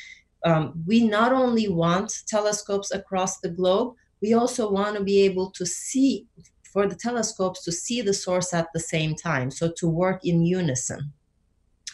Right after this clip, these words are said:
In Arizona, we have two telescopes, one on Mount Graham, one on Kitt Peak. But those are not enough. So when we had to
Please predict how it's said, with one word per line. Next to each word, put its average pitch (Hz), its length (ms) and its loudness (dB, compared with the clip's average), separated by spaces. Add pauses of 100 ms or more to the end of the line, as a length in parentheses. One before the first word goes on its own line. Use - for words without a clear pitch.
(440)
In 190 160 6
Arizona, 185 720 4
we 160 120 2
have 147 260 0
two 190 160 -4
telescopes, 143 760 -2
one 151 200 0
on 156 180 0
Mount 147 280 -2
Graham, 139 360 0
one 135 200 0
on 123 180 0
Kitt 120 360 -12
Peak. 123 260 -4 (540)
But 208 280 4 (300)
those 269 240 4
are 254 160 4
not 240 260 4
enough. 226 340 4
So 180 300 4
when 202 260 2
we 202 320 2 (160)
had 196 380 0
to 185 300 0